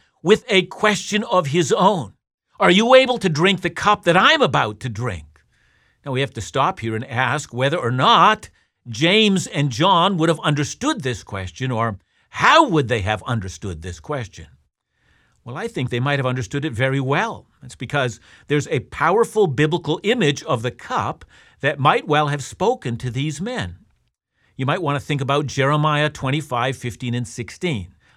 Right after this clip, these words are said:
"Thus the Lord, the God of Israel, said to me, 'Take from my hand this cup of the wine of wrath, and make all the nations to whom I send you drink it.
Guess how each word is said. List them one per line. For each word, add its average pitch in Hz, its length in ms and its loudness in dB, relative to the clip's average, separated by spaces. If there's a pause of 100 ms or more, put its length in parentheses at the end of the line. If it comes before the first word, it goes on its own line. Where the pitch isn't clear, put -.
"Thus 165 260 0
the 208 120 2
Lord, 139 320 0
the 135 80 -2
God 135 300 0
of 170 100 -2
Israel, 135 380 -2
said 117 320 -6
to 131 80 -4
me, 131 400 -4 (480)
'Take 202 280 0
from 160 220 0
my 185 220 2
hand 147 340 0
this 151 220 -6
cup 147 440 0 (300)
of 131 140 2
the 147 80 6
wine 185 420 2
of 156 200 -2
wrath, 165 680 0 (280)
and 156 200 2
make 185 200 4
all 220 200 6
the 262 120 0
nations 147 520 0
to 156 140 2
whom 175 240 2
I 156 120 4
send 202 460 -2
you 208 160 -2
drink 175 440 2
it. 123 380 -6